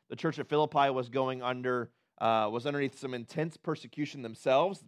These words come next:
Many of them were losing their careers, their jobs. Many of them were being arrested and put into prison for their faith. So they were going through persecution as well. And now Paul is going to shift his attention towards addressing what they're going through.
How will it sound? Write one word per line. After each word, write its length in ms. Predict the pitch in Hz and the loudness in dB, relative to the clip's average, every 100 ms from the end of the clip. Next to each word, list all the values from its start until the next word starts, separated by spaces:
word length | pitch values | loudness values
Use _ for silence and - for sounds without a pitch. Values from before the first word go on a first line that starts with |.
| - | -4
Many 200 | 139 139 | -2 -2
of 80 | 131 | -2
them 180 | 135 | -4
were 100 | 123 | -4
losing 440 | 120 131 135 135 127 | -2 -2 -2 -4 -2
their 180 | 127 117 | -2 -2
careers, 600 | - 117 120 147 160 160 | -6 -4 -2 0 -2 -4
their 160 | 117 | -8
jobs. 500 | 104 117 127 151 156 _ _ _ | -4 2 4 4 0 _ _ _
Many 220 | 123 131 | -6 -2
of 120 | 120 | -2
them 220 | 123 147 | 0 0
were 100 | 151 | 0
being 220 | 131 139 135 | 0 -2 0
arrested 440 | 123 143 - 147 | 2 2 2 -8
and 100 | 131 | -10
put 140 | 147 | -10
into 160 | 135 143 | -10 -10
prison 420 | - 143 139 147 | -4 -2 -2 -8
for 180 | 139 117 | -4 -4
their 220 | 113 135 | 0 0
faith. 500 | 139 - 147 160 170 _ _ _ | -2 0 2 2 0 _ _ _
So 180 | - 117 | -6 2
they 160 | 139 | 4
were 100 | 202 | 6
going 300 | 190 170 165 | 4 4 2
through 160 | 151 156 | -2 -6
persecution 640 | - 147 143 - 143 139 | -4 -4 -6 -6 -6 -6
as 140 | 131 113 | -10 -2
well. 360 | 127 156 254 - _ _ | 2 4 2 -8 _ _
And 120 | 127 | -4
now 140 | 123 127 | 0 -2
Paul 320 | - 143 143 | 0 0 0
is 80 | 123 | -2
going 160 | 139 | -6
to 40 | 117 | -6
shift 320 | - 143 - | -4 -6 -6
his 140 | 131 | -12
attention 480 | 120 - 123 131 120 | -12 -10 -10 -10 -12
towards 280 | - 120 110 | -6 -4 -4
addressing 540 | 101 117 117 - 117 | -6 -2 -4 -4 -8
what 200 | 107 107 | -4 -4
they're 200 | 107 107 | -2 -4
going 420 | 104 104 104 107 98 | -4 -8 -8 -10 -14
through. 260 | 92 98 | -14 -14